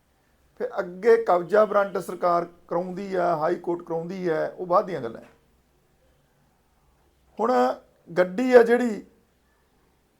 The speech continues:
ਉਹ ਫੜ ਲਈ ਡਲਿਆਂ ਦੀ ਭਰੀ ਹੋਈ। ਗੱਡੀ ਜਦੋਂ ਕਬਜ਼ੇ 'ਚ ਲੈਣ ਲੱਗੇ, ਟਰਾਲੀ ਕਬਜ਼ੇ 'ਚ ਲੈਣ ਲੱਗੇ,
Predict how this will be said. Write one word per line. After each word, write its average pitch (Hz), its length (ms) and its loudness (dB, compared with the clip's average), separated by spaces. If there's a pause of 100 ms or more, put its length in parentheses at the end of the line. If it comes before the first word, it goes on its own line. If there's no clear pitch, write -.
(260)
ਉਹ 277 60 -6
ਫੜ 196 220 4
ਲਈ 247 140 -4
ਡਲਿਆਂ 214 260 2
ਦੀ 226 100 -6
ਭਰੀ 254 220 -2
ਹੋਈ। 214 300 -4 (1500)
ਗੱਡੀ 180 160 -6
ਜਦੋਂ 220 140 -2
ਕਬਜ਼ੇ 196 360 2
'ਚ 233 80 -6
ਲੈਣ 226 220 0
ਲੱਗੇ, 208 460 -4 (520)
ਟਰਾਲੀ 202 320 -2
ਕਬਜ਼ੇ 208 340 -2
'ਚ 220 80 -6
ਲੈਣ 214 200 0
ਲੱਗੇ, 196 380 -4